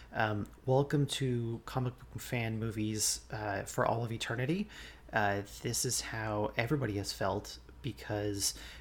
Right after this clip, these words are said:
when you have something that has so vast of a, of a source, um, so much source material, uh, surrounding it, every time a, a film or a T V show comes out and they announce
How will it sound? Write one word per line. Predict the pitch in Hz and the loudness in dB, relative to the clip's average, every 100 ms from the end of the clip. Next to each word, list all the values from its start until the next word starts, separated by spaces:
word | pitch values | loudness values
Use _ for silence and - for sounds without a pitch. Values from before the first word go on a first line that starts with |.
| - | -4
when | 127 | 0
you | 117 107 | 2 2
have | 120 131 | -2 -2
something | 127 120 | -2 -2
that | 110 | -2
has | 110 107 | -2 2
so | - - 127 120 117 117 113 - - - - - | 4 4 4 4 4 2 -2 -6 -14 -16 -18 -10
vast | 110 110 113 117 - | -4 2 2 2 0
of | 117 | 0
a, | 113 104 - | 0 0 -2
of | 110 | -2
a | 104 | 0
source, | - - 135 123 - - - - - | 2 4 4 2 2 2 0 -4 0
um, | 113 104 | 2 2
so | - | 2
much | 143 127 - - | 4 2 -2 0
source | - 139 | 4 4
material, | 123 - 120 110 107 107 - - | 2 0 0 2 0 0 -6 -6
uh, | 127 117 101 98 | -2 0 0 2
surrounding | - 127 120 123 110 95 | 2 4 4 2 0 -2
it, | 101 - - - - - - - | -4 -8 -14 -14 -16 -18 -20 -6
every | 120 147 147 147 | 2 4 6 4
time | 135 127 123 | 2 2 2
a, | 120 - | 2 0
a | 110 | 0
film | - - 117 120 120 | 0 0 0 0 -2
or | 110 | 0
a | 104 | -2
T | - | -2
V | 117 113 | -2 -2
show | - 117 | -2 -2
comes | - 107 107 | -2 -2 -2
out | 104 110 127 - - - - - - | -2 -2 -4 -6 -14 -16 -16 -18 -2
and | 117 110 | 0 4
they | 104 | 4
announce | 107 110 107 | 4 2 0